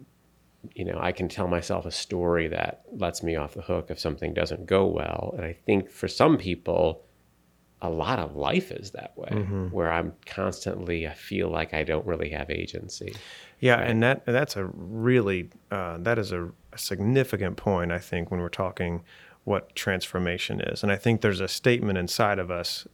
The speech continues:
Speaker 2: some type of vow that goes something like this. "Uh, because you're you, I can't be me."
Speaker 1: Mm-hmm. Right.
Speaker 2: And, and it's your fault.
Speaker 1: Right. You
Speaker 2: Because
Speaker 1: manipulated me.
Speaker 2: Right.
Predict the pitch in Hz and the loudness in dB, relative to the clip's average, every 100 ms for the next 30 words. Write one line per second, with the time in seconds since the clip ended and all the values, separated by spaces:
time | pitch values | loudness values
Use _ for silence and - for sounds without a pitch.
0 | _ - - 110 110 107 104 95 101 104 | _ -6 0 0 2 0 0 -4 0 4
1 | 101 95 95 98 92 - 104 98 92 90 | 4 2 -2 0 -2 0 -2 0 -4 -4
2 | 90 - 92 - - - - - - - | -6 -2 -2 -2 -8 -14 -20 -20 -20 -20
3 | - - _ _ _ - 104 104 98 - | -20 -20 _ _ _ -6 -4 -2 -4 4
4 | 139 120 113 113 110 98 98 104 127 156 | 6 6 4 4 4 0 -2 0 2 0
5 | - _ - - 110 - 107 - 107 95 | -4 _ -10 -8 -6 -4 -4 -4 -8 -6
6 | 95 98 87 85 82 _ _ _ _ _ | 0 0 2 -2 -4 _ _ _ _ _
7 | - 101 95 - - 107 104 113 101 98 | -12 -10 -10 -10 0 2 2 2 2 0
8 | - 107 107 107 - - - - 92 98 | -2 4 6 6 4 -2 -2 -2 -4 -2
9 | 95 101 101 110 110 92 87 95 98 101 | 4 8 10 10 10 10 8 6 4 4